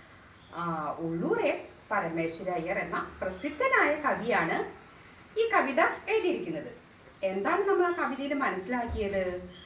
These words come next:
ആ, അമ്മ തൻ്റെ മകനെ രണ്ടപ്പം കഴിക്കാനായിട്ട് കൊടുക്കുകയാണ്. ഏത് സമയമായിരുന്നത്? ആ, സൂര്യൻ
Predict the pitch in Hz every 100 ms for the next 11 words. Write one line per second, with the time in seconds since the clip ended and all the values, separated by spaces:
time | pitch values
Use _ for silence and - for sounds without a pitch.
0 | - - 156 165 156 147 - - - -
1 | - - 156 151 156 - - - 175 165
2 | 170 160 165 165 311 - - 165 165 175
3 | 190 - 247 - - - 180 165 190 208
4 | 240 320 339 359 381 349 247 156 - -
5 | - - - 156 165 170 - 269 294 311
6 | 311 294 302 285 285 269 - - - -
7 | 165 160 175 - - - 147 147 185